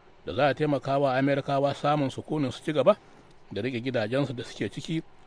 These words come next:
suna biya sannu a hankali ba tare da bankuna sun ci gaba da lafta musu ruwan bashi ba. Shugaba Barack Obama ya zargi 'yan jam'iyyar Republican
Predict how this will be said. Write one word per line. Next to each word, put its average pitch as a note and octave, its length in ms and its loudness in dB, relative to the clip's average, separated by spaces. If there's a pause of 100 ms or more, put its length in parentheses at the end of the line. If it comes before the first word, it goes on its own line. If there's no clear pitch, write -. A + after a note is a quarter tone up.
(180)
suna C3 280 -2
biya C#3 280 4
sannu A2+ 280 -2
a G#2+ 80 0
hankali C#3 480 -2 (440)
ba F#2 180 -4
tare A#2+ 200 -2
da A2 140 -2
bankuna D3+ 480 4 (480)
sun C3+ 200 -2
ci - 80 -6
gaba B2+ 180 -2
da A2+ 80 0
lafta A#2+ 360 -2
musu C#3+ 320 0 (140)
ruwan G#2 280 0
bashi B2+ 360 6
ba. F2 100 -12 (680)
Shugaba F#2 300 -2
Barack D3+ 240 4
Obama C#3 400 6 (420)
ya A#2+ 300 8
zargi D3+ 280 2
'yan D#3+ 240 4
jam'iyyar D#3+ 360 6
Republican D3 600 2